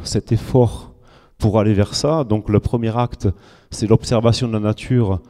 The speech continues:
en implorant son cœur d'être attentif aux choses qu'il observe pour pouvoir être inspiré et influencer son acte de pensée de quelque chose de rigoureux sur lequel il puisse s'asseoir.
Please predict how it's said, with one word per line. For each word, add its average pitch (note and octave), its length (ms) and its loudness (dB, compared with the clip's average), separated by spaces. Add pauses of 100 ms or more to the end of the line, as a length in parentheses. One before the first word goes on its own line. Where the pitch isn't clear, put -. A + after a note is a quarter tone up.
(680)
en G2 160 -4
implorant A2 480 0
son G#2+ 260 -4
cœur A2+ 400 2
d'être G2 240 0
attentif G#2 680 -2 (100)
aux G#2 120 -2
choses G2 400 2
qu'il G2 180 -4
observe A#2 520 0 (240)
pour G#2+ 120 -2
pouvoir G#2 500 0
être - 200 -4
inspiré A2+ 680 0
et G2 120 -2
influencer G#2 640 0
son G2+ 220 -4
acte G#2 180 -4
de G2 100 0
pensée G2+ 500 -2 (720)
de G2 80 -2
quelque G2+ 300 0
chose G#2 260 -2
de G2 160 -2
rigoureux F#2+ 540 0 (600)
sur - 200 -4
lequel G#2 260 0
il G#2+ 100 -8
puisse G2+ 200 -6
s'asseoir. - 640 -2